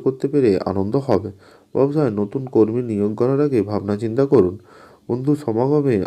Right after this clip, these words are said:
আনন্দ হবে, কথা খুব কম বলবেন। শারীরিক সমস্যা বাড়তে পারে, ভ্রমণে উৎসাহিত হতে পারেন।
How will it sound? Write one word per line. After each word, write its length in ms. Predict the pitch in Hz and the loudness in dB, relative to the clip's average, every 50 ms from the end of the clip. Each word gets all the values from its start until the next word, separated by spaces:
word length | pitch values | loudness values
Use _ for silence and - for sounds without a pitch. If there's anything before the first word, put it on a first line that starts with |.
| - | -2
আনন্দ 300 | - 98 98 95 101 117 139 143 143 | -2 0 0 0 0 0 -2 0 2
হবে, 240 | 135 101 92 92 95 101 - _ _ - _ _ _ _ _ - | 2 2 2 2 -2 -8 -12 _ _ -20 _ _ _ _ _ -4
কথা 280 | - 127 135 135 143 127 107 101 95 - - | -2 -2 -2 0 0 0 0 -2 -2 -2 -4
খুব 120 | 123 127 127 - - | -4 -4 -4 -6 -6
কম 220 | 107 101 110 127 127 123 117 101 | -4 -2 -2 -2 -4 -8 -8 -4
বলবেন। 320 | 98 98 90 92 95 - - - - | -2 -2 -2 -2 -4 -8 -8 -12 -12
শারীরিক 320 | - - 123 131 147 147 147 | -6 -4 -4 -2 -2 -4 -4
সমস্যা 380 | - 143 143 147 147 - - 117 98 | -4 -4 -4 -4 -4 -4 -4 -2 -2
বাড়তে 320 | 98 95 92 92 - 131 | 0 0 0 0 0 -2
পারে, 220 | 131 135 101 90 - - - 98 | 0 0 -2 -2 -4 -6 -8 -8
ভ্রমণে 380 | - 123 127 143 151 147 139 113 - - 104 | -6 -4 -4 -4 -4 -4 -4 -4 -4 -4 -6
উৎসাহিত 400 | 107 - - 135 139 151 147 - 127 | -6 -6 -2 -2 0 0 0 0 -2
হতে 280 | 101 101 98 95 117 | 0 0 0 2 2
পারেন। 300 | 123 147 123 95 90 95 | 4 4 4 2 2 -2